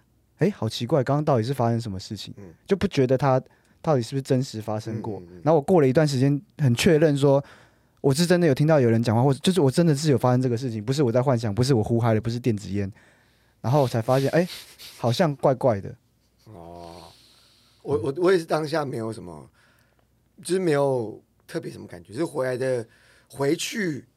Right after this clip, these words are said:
Speaker 2: 那个村子里面的路上的时候，他们才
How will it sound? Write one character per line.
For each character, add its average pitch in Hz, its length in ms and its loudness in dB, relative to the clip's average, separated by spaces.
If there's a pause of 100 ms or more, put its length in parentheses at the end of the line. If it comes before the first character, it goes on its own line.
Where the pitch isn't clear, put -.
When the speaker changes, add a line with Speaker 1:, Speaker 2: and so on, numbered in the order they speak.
(540)
Speaker 2:
那 170 120 -6
个 117 440 -6
村 151 240 -8
子 135 100 -14
里 117 60 -8
面 123 180 -8
的 107 160 -10
路 113 180 -12
上 101 300 -14
的 95 60 -20
时 90 120 -20
候， 92 320 -12 (1120)
他 139 140 -14
们 123 100 -10
才 92 240 -12